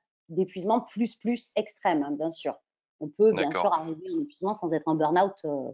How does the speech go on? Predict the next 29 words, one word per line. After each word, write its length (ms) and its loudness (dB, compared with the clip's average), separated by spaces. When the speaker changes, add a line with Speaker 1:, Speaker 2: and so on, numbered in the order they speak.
Speaker 1:
pour 80 -2
autant. 240 -4
Speaker 2:
Mais 80 2
du 100 -4
coup, 200 2
et, 120 4
euh, 640 4
là, 160 0
tu 140 -8
parlais, 340 4
c'est 140 -6
intéressant, 420 -2
là, 460 -4
je 80 -10
vois, 180 0
je 80 -8
vois 120 0
le 60 -2
titre. 440 -4
Ju-, 240 0
juste 240 -4
en 80 4
aparté, 540 0
je, 420 -2
je 160 -6
vois 260 2
dans 100 2
le 140 2
chat 220 2